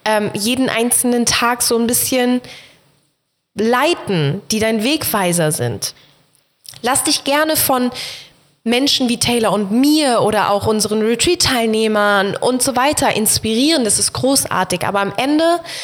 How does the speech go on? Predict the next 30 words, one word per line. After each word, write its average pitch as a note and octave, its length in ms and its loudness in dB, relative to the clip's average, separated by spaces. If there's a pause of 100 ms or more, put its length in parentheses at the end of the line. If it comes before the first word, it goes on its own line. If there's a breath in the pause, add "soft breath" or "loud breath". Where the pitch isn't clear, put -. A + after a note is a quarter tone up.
(200 loud breath)
schau G#3+ 260 0
auf G3+ 240 0
dich. - 440 -2 (140)
Werde F#3+ 300 0
du G3+ 340 2
dir D#4+ 200 2
darüber C4 540 2
bewusst, A#3 640 0 (300 loud breath)
was - 280 -2
du B3+ 200 0
eigentlich G#3+ 540 -2
möchtest, - 720 -4
was - 280 -4
deine C#4+ 400 0
individuellen A3+ 680 0
Ziele A3+ 420 0
und F#3 160 -2
Werte G3+ 260 0
sind. F#3 380 -2 (260 loud breath)
Und F#3+ 120 -2
dann F#3+ 120 -2
können G3 320 -2
wir A#3 220 0
nämlich G3+ 500 -2
ganz G#3+ 380 0
bewusst F#3+ 500 -2
daran F3+ 320 0
an, E3 260 -2
äh, E3 260 0
arbeiten. D3 520 -4